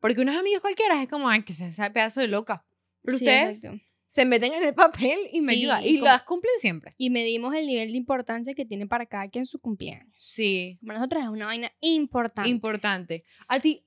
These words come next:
Speaker 1: antes te daba más, ahorita es, es más chill.
Speaker 2: ¿Mi cumpleaños?
Speaker 1: Ujú.
Speaker 2: Sí. Ya, pero por lo que dije en ese episodio, como que ya
Speaker 1: Ujú.
Speaker 2: bajé las expectativas y yo estoy tranqui, como que, no sé, no.
Speaker 1: Ay, no sé, yo creo que algún día llegue a ese punto. Yo des-,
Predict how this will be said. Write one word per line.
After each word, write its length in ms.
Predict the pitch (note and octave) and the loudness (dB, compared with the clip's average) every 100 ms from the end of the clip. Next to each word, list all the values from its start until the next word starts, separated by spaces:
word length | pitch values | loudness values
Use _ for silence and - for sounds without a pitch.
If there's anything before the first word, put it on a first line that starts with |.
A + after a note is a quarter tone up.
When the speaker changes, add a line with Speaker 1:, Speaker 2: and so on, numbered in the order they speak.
| - | 0
Speaker 1:
antes 320 | D#4+ F4+ F#4+ | 2 2 0
te 80 | C4+ | 2
daba 160 | A#3+ | 2
más, 200 | A#3+ G3 F3 | 0 -6 -6
ahorita 320 | A3+ A#3+ D#4 | -8 -6 -6
es, 80 | D4+ | -8
es 120 | C#4 D4 | -12 -12
más 140 | D#4 | -14
chill. 200 | - - _ _ _ _ _ | -16 -18 _ _ _ _ _
Speaker 2:
¿Mi 120 | A#3+ A3+ | -2 0
cumpleaños? 500 | A3+ C#4+ C4+ G#3 G#3 | 0 0 0 -4 -6
Speaker 1:
Ujú. 360 | G3 F#3 E3 _ | -10 -16 -20 _
Speaker 2:
Sí. 420 | - - C4 G3+ - _ _ _ _ _ _ | -16 -6 -4 -4 -10 _ _ _ _ _ _
Ya, 340 | A3 A#3 A3+ - A3 | -2 0 0 -2 -4
pero 220 | A#3+ A#3 | -2 -2
por 160 | A3 A3 | -4 -8
lo 160 | A3 G#3 | -8 -10
que 80 | G#3 | -12
dije 140 | G#3 | -10
en 60 | A#3 | -8
ese 120 | B3 | -8
episodio, 300 | A3 G#3+ G#3 | -10 -14 -14
como 180 | - F#3 | -12 -10
que 120 | G3 | -6
ya 100 | G3 | -4
Speaker 1:
Ujú. 60 | G3+ | -4
Speaker 2:
bajé 100 | A3+ | -2
las 100 | B3 | -4
expectativas 600 | A#3 G#3+ - - D#4 E4+ B3+ | -4 -12 -14 -6 -4 -4 -6
y 80 | A3+ | -10
yo 40 | |
estoy 300 | A3 B3+ A#3+ _ _ _ - - | -12 -14 -14 _ _ _ -20 -14
tranqui, 460 | - B3 C#4+ D#4 D4+ | -4 -2 0 0 -2
como 260 | - A3+ G3+ | -4 -8 -8
que, 200 | G#3 - _ _ _ - - _ _ _ _ _ _ _ _ | -14 -20 _ _ _ -20 -20 _ _ _ _ _ _ _ _
no 100 | A#3+ | -8
sé, 140 | B3 | -8
no. 280 | A3+ G3+ G3+ G3+ G3+ - _ _ _ _ - | -10 -10 -12 -8 -10 -10 _ _ _ _ -2
Speaker 1:
Ay, 140 | C4 | 0
no 140 | C4+ B3 | 2 2
sé, 180 | C4+ | 2
yo 160 | B3 A#3 | 4 4
creo 240 | B3+ A#3+ | 2 2
que 80 | A#3+ | 0
algún 200 | B3+ A#3 | -6 -4
día 100 | A3+ | -4
llegue 200 | A3 G#3+ | -4 -6
a 40 | G#3 | -8
ese 140 | G#3+ | -12
punto. 240 | G3+ G3 | -12 -6
Yo 120 | G#3 C4+ | 2 4
des-, 160 | D#4+ | 4